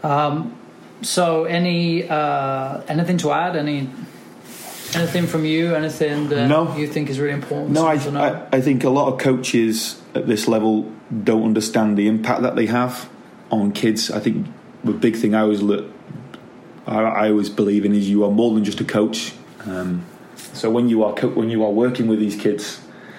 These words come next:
Speaker 2: enjoy it. You are in a very lucky position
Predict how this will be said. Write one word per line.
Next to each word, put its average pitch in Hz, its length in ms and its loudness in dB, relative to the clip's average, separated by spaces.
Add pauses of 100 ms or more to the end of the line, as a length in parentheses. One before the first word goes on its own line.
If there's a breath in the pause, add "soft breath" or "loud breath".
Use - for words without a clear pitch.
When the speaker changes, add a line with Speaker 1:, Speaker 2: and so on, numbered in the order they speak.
(260 loud breath)
Speaker 2:
enjoy 107 380 2
it. 120 200 0
You 104 160 2
are 104 80 2
in 101 60 0
a 98 40 0
very 113 320 2
lucky 107 340 0
position 107 640 0